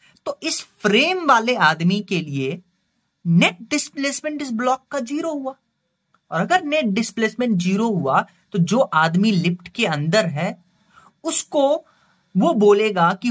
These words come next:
work done by gravity will be zero। तो work done by gravity seen by observer in the lift will be zero। लेकिन वही आदमी अगर ग्राउंड पे है तो ये आदमी देखेगा कि लिफ्ट सहित ये ब्लॉक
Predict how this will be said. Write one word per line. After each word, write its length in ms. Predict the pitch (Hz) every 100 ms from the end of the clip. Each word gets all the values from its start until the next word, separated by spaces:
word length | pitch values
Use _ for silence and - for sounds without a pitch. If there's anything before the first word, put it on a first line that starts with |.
| 175
work 260 | 160 165 165
done 200 | 220 220
by 160 | 190 202
gravity 480 | 165 131 127 - 175
will 180 | 202
be 100 | 226 233
zero। 280 | 302 339 330 _ _ _ -
तो 80 | 160
work 280 | 139 175 190
done 180 | 247 269
by 120 | 262
gravity 500 | 190 170 165 175 262 269
seen 320 | - 214 208
by 180 | 175 165 262 - _ _ -
observer 500 | 214 185 233 240 294
in 140 | 240 208
the 100 | 208
lift 340 | 180 165 170 - -
will 140 | 233
be 100 | 240 233
zero। 260 | 294 311 320 _ _ _ _ _ _ - -
लेकिन 380 | 185 269 381 381
वही 380 | 196 160 143 330
आदमी 360 | 330 254 254 330
अगर 200 | 320 330 196
ग्राउंड 480 | 170 175 214 294 320
पे 160 | 339 247
है 340 | 165 185 294 - -
तो 80 | 262
ये 220 | 202 285
आदमी 360 | 247 214 233 262
देखेगा 440 | 226 - 262 262
कि 160 | 254 311
लिफ्ट 460 | 196 220 294 -
सहित 440 | 302 - 240 294 294
ये 140 | 269
ब्लॉक 440 | 233 233 247 277